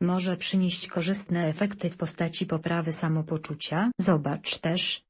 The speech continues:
jak spełnić swoje marzenia w pięciu krokach. Poczucie własnej wartości i docenianie się każdego dnia to przyjemna praca nad samym sobą.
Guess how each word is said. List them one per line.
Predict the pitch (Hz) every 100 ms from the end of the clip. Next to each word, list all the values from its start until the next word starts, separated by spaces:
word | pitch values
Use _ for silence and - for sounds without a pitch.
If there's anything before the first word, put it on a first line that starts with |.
| _
jak | - 170 165
spełnić | - 190 196 190 -
swoje | - 165 160
marzenia | 156 151 196 196
w | 185 -
pięciu | 208 214 196 160
krokach. | 185 208 196 220 - -
Poczucie | 180 170 240 196 165
własnej | 165 160 - 180 175
wartości | 160 156 196 196 - 208 196
i | 175 165
docenianie | 165 - 190 214 208 196
się | 180
każdego | 175 160 170 214 196
dnia | 160 170 151 156
to | 160
przyjemna | 160 - 175 190 190 175
praca | 190 180 180 190
nad | 220 -
samym | - 202 202
sobą. | 180 160 143 147 156